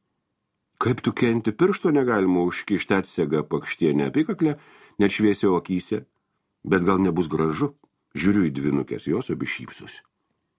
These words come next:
Sakau: „Ko jis toks išraudęs?“ Mama pritarė apykaklės atpalaidavimui. „Jau matau, net paukščiai mano žentas“, sako Pakštienė. „Gerai, kad kelniočių neprišlapino.“ Ir apmeta mane juosvom akim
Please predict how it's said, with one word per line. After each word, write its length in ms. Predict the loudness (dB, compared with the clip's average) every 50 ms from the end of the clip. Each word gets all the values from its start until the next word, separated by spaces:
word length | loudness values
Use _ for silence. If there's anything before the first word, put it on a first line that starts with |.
| _ _ _ _ -10
Sakau: 400 | 0 2 2 2 4 2 2 2
„Ko 220 | 2 0 2 2
jis 120 | 2 0 0
toks 220 | -2 -4 -2 -2
išraudęs?“ 580 | -6 -2 0 0 2 2 0 0 -4 -6 -10 _ _ _ -20 -20 -20 -8 0
Mama 280 | 2 4 6 6 4 2
pritarė 580 | 0 0 0 0 0 0 0 -2 -2 -2 -4 -8 _ _ _ -8
apykaklės 680 | -6 0 0 2 2 2 0 0 0 0 0 0 0 -2
atpalaidavimui. 800 | -4 -2 0 0 2 4 4 2 2 2 0 0 0 -2 -2 -4 -6 _ _ _ _ 0
„Jau 200 | 2 4 4 4
matau, 380 | 4 2 2 2 0 0 0 2
net 220 | 2 0 0 -2 _ _ _ _ _ _ 0
paukščiai 320 | 2 2 2 2 0 0
mano 220 | 0 2 2 0 2
žentas“, 420 | 2 0 2 0 0 -2 -2 -4
sako 260 | -4 -6 -4 -4 -6
Pakštienė. 540 | -4 -4 -6 -4 -4 0 0 0 2 0 -2 -6 _ -20 _ _ 0
„Gerai, 260 | 4 4 6 6 4
kad 200 | 2 0 -2 -4
kelniočių 640 | 0 2 2 2 2 2 2 2 0 0 0 0 2 2
neprišlapino.“ 800 | 2 0 -2 -4 -2 -2 -2 -2 -2 -2 -4 -6 -8 -8 -8 -10 _ _ _ _ _ _ _ _ _ _ _ _ _ _ _ _ _ _ _ _ _ -2
Ir 120 | 2 2 2
apmeta 420 | 2 2 0 0 0 2 2 0 0
mane 280 | 2 2 2 2 2 2
juosvom 560 | 2 2 0 0 -2 -2 -2 0 0 2 2
akim 360 | 0 -2 -2 -2 0 0 0